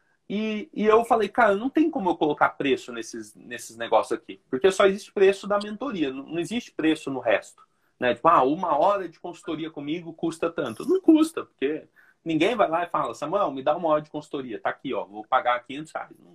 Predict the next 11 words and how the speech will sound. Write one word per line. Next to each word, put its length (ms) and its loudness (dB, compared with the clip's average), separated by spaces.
não 60 -20
tem 280 -4
isso. 220 -16
Então, 260 -4
é, 160 2
tomar 260 -2
sempre 220 -8
muito 180 -8
cuidado 300 2
com 100 -6
isso. 200 -8